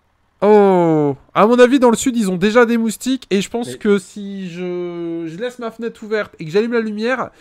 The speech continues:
Speaker 1: ça va commencer, mec, il fait bon, hein, on a des bonnes journées aujourd'hui.
Speaker 2: Bah, tu sais qu'il faisait vingt-cinq degrés la dernière fois, et deux jours après, il neigeait, hein.
Speaker 1: Ah ouais ?
Speaker 2: Moi, je comprenais rien,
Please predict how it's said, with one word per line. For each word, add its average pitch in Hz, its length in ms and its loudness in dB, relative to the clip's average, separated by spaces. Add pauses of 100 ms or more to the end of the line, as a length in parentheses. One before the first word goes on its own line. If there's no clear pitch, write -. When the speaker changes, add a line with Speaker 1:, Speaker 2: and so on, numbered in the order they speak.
(140)
Speaker 1:
ça - 140 -2
va 156 100 2
commencer, 185 380 -4
mec, 214 200 -8
il 175 60 -10
fait 196 160 -4
bon, 220 160 -2
hein, 349 180 0
on 202 120 2
a 190 60 6
des 160 100 -4
bonnes 233 180 0
journées 277 300 -2
aujourd'hui. 180 420 -8 (280)
Speaker 2:
Bah, 123 60 -12
tu - 100 -20
sais 170 140 -8
qu'il 139 320 -14
faisait 127 160 -16
vingt-cinq 156 360 -16
degrés 160 220 -16
la 156 80 -14
dernière 143 240 -16
fois, 170 260 -18
et 160 80 -20
deux 135 140 -16
jours 156 160 -16
après, 147 220 -16
il 160 80 -12
neigeait, 135 240 -16
hein. 135 100 -20 (300)
Speaker 1:
Ah 165 120 -2
ouais ? 202 140 -2
Speaker 2:
Moi, - 640 -20
je 135 80 -20
comprenais 117 320 -16
rien, 123 240 -16